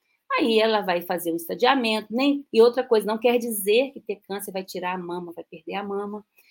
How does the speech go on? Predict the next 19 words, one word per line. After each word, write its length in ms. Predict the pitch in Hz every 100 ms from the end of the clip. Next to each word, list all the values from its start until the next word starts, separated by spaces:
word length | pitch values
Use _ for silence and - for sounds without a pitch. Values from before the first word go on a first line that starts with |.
| _ -
dependendo, 600 | 180 196 185 196 196 185
se 120 | 170
você 240 | 175 -
pega 260 | - 180 170
no 100 | 170
comecinho, 540 | 165 160 160 269 262
você 240 | 214 220 214
tira 260 | - 233
só 160 | 226 269
um 100 | 285
pedaço, 540 | 277 240 233 226 -
só 180 | - 214
um 60 | 226
quadrante, 680 | 226 202 214 220 220 - -
e 100 | 202
a 80 | 190
mama 260 | 185 185
continua 380 | 196 190 180 180
inteira, 480 | 202 - 196 190